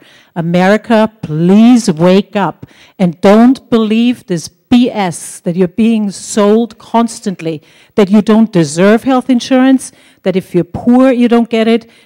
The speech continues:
I had an insightful conversation, uh, on the way out. The lady who I'm about to,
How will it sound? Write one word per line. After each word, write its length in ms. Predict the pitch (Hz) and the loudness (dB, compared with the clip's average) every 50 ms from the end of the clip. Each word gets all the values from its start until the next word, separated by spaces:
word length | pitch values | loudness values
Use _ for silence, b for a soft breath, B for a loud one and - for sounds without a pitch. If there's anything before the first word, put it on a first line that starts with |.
| b - | b -10
I 80 | 202 | -8
had 100 | 196 196 | -6 -6
an 120 | 190 190 202 | -6 -6 -4
insightful 880 | 202 190 190 - - - 214 202 220 214 - _ 247 233 226 240 226 226 | -6 -6 -6 -8 -8 -6 -6 -4 -4 -6 -8 _ -4 -4 -4 -4 -6 -8
conversation, 920 | - 208 190 185 185 196 - - 208 214 - - - 214 214 214 220 254 | -6 -6 -6 -4 -6 -8 -6 -6 -6 -6 -6 -6 -4 -4 -2 -2 -4 -6
uh, 240 | - 196 180 170 175 | -6 -6 -6 -6 -4
on 140 | 180 180 190 | -4 -4 -4
the 100 | 180 175 | -4 -2
way 220 | 165 202 208 220 | -2 -2 -2 -2
out. 320 | 208 190 202 214 240 - - - | -2 -2 -2 -4 -4 -6 -10 -10
The 80 | 185 | -8
lady 340 | 170 180 180 190 185 208 208 | -6 -6 -6 -6 -4 -6 -6
who 320 | 190 - 208 190 196 196 208 | -6 -4 -4 -2 -2 -2 -4
I'm 160 | 190 175 185 | -4 -6 -8
about 380 | 180 - 190 180 180 175 _ | -8 -6 -6 -6 -6 -8 _
to, 420 | - - 185 180 180 180 180 185 | -10 -6 -4 -2 -2 -2 -2 -4